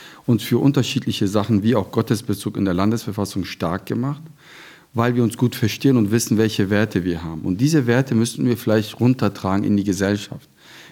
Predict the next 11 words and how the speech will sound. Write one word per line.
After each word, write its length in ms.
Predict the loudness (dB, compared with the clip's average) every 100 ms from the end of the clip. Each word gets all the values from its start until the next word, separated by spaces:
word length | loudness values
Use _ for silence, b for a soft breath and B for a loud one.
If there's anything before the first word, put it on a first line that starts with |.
| B
Wir 60 | 2
sollten 220 | 2 4
uns 120 | 2
gemeinsam 520 | 2 4 4 4 4
Gedanken 340 | 4 2 0 0
machen, 260 | 0 2
was 220 | 0 -2 0
können 260 | 2 4
wir 140 | 4 4
noch 260 | 2 2
machen, 560 | 2 4 4 2 0